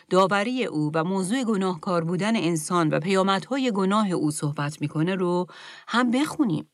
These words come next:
چرا که وقتی به بخشایی که دربارهٔ نجات و فیض صحبت می‌کنه می‌رسیم، نه تنها آنها رو بهتر درک خواهیم کرد، بلکه به ارزش و زیبایی این نجات بیشتر پی خواهیم برد. و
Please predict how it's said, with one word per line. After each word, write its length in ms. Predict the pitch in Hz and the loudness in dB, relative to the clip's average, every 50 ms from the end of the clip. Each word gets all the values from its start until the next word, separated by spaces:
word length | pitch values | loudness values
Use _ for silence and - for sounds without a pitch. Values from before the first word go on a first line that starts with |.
| _ _ _ _ _ _ _ | _ _ _ _ _ _ _
چرا 220 | - - 156 151 | -8 -4 -4 -4
که 120 | 151 165 165 | -2 -2 -2
وقتی 240 | 170 175 - - 196 | -2 -2 -2 -2 0
به 100 | 190 175 | 0 2
بخشایی 480 | 185 180 175 165 - - 220 233 240 | 2 2 0 -2 -4 -2 0 0 0
که 100 | 233 233 | 0 0
دربارهٔ 480 | 202 202 180 175 165 175 175 175 180 170 | 0 2 2 0 0 0 -2 0 0 0
نجات 480 | 170 165 160 151 170 170 160 156 - | 0 0 0 2 2 2 2 0 0
و 60 | 160 156 | -4 -4
فیض 400 | 156 - 190 175 160 151 151 151 | -2 0 2 2 2 2 0 -4
صحبت 500 | 147 - 180 175 151 170 165 156 160 160 | -6 -4 -4 -2 0 0 -2 0 0 -2
می‌کنه 340 | 156 156 165 156 156 156 | -2 0 2 2 2 4
می‌رسیم، 720 | 160 160 156 156 147 147 - - 190 185 196 208 214 226 - - - - - - - - - - | 4 2 2 0 -2 -4 -4 -4 -2 -2 -2 -2 -2 -4 -6 -10 -20 -20 -20 -20 -20 -16 -6 0
نه 160 | 220 240 294 302 | 2 4 4 4
تنها 340 | - 339 294 254 247 226 | 2 0 -2 0 0 0
آنها 240 | 196 180 185 180 180 | 0 0 0 0 0
رو 100 | 180 185 | 0 2
بهتر 480 | 175 170 165 151 - - 202 208 240 277 | 2 0 0 -2 -4 -4 -2 0 0 0
درک 400 | 294 247 214 180 156 151 - - | 0 0 0 0 0 -2 -6 -8
خواهیم 340 | - - 143 139 143 135 127 | -10 -10 -8 -8 -8 -10 -12
کرد، 480 | - - 165 160 165 175 196 - - _ _ _ _ _ _ _ _ - | -12 -10 -8 -6 -6 -8 -8 -12 -16 _ _ _ _ _ _ _ _ -4
بلکه 260 | 170 165 160 156 175 | -4 -4 -2 -2 -2
به 180 | 156 170 - 147 | -2 0 0 2
ارزش 400 | 160 165 156 175 180 - - 180 | 0 0 -2 -4 -6 -6 -4 -6
و 40 | 175 | -4
زیبایی 500 | 156 170 175 151 165 160 156 160 175 180 | -4 -2 -2 0 0 2 2 2 0 0
این 220 | 160 151 160 160 | 0 2 2 2
نجات 500 | 156 151 - 165 160 165 165 165 160 - | 0 0 0 0 2 2 2 0 0 -2
بیشتر 640 | - 165 156 151 156 - - - 170 170 160 147 151 | -2 -2 -2 -2 -2 -6 -4 -2 0 0 0 0 -2
پی 180 | 151 165 151 | -4 -6 -8
خواهیم 360 | 147 - - 139 139 135 147 - | -8 -8 -8 -8 -8 -8 -8 -8
برد. 300 | - 120 127 156 _ _ _ _ _ _ _ _ _ _ _ - | -10 -10 -12 -12 _ _ _ _ _ _ _ _ _ _ _ -2
و 60 | 175 | -2